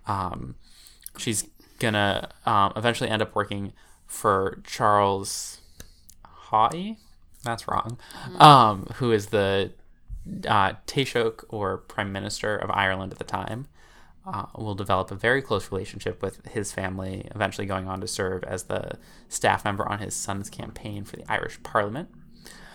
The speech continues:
Speaker 1: Uh, it's during this time in the eighties that she's gonna marry her husband, Graham, and they have a son, Cathal. Also probably wrong. Uh,
Speaker 2: Great names.
Speaker 1: <laughs>
Speaker 2: What weird names. I love it.
Speaker 1: It's
Speaker 2: We don't hear 'em enough.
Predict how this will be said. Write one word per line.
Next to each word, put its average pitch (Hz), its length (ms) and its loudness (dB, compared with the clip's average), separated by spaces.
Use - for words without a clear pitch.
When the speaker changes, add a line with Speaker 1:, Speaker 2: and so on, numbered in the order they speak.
Speaker 1:
Uh, 101 380 -4
it's - 280 -10
during 113 240 2
this 107 100 -4
time 107 200 -4
in 104 80 -4
the - 100 -10
eighties 104 320 -2
that 107 100 -8
she's - 200 -10
gonna 101 160 -8
marry 98 240 -6
her 98 160 -10
husband, 95 500 -6
Graham, 104 520 -8
and 110 100 -8
they 98 40 -6
have 98 140 -6
a 98 40 -6
son, 95 480 -8
Cathal. 170 600 -4
Also 120 240 -4
probably - 420 -8
wrong. 151 240 -2
Uh, 107 200 -6
Speaker 2:
Great 294 240 -4
names. 170 680 -4
Speaker 1:
<laughs> - 220 -10
Speaker 2:
What 269 200 -6
weird 196 300 -8
names. 165 400 -8
I 170 60 -10
love 180 240 -10
it. - 160 -10
Speaker 1:
It's 117 360 0
Speaker 2:
We 202 120 -12
don't 208 180 -12
hear 202 220 -8
'em 160 100 -8
enough. 147 300 -10